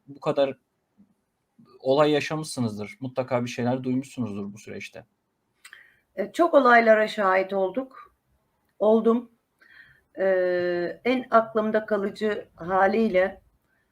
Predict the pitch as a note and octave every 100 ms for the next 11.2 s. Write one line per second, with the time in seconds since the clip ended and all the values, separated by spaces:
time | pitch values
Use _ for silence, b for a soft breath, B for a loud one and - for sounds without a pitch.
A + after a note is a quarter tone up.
0 | _ _ _ - E3+ D#3+ D#3 D#3+ - _
1 | _ - F#3 G#3 F3+ E3 _ _ _ G3+
2 | F#3+ C4+ D4 - C4+ C4 C4 _ _ _
3 | _ - A3+ A#3+ A#3+ A#3+ B3 B3 A3+ F#3+
4 | E3+ D#3+ D#3 C#3 C#3+ - C#3 C#3 D3+ G#3
5 | F3 - G3 F#3+ G3 G3 _ _ _ _
6 | _ _ _ _ _ F#3 G3 - G3+ G3
7 | - F#3+ - G3 F#3+ F3 E3 D#3 C#3 -
8 | D3 D3 G3 G3+ F3+ F3 E3+ F3+ F#3 F3+
9 | - F#3 - - E3+ C#3 D3+ D3 C#3 -
10 | G3+ G3+ F3+ F3 E3 E3+ E3+ E3 F3 F3+
11 | F3+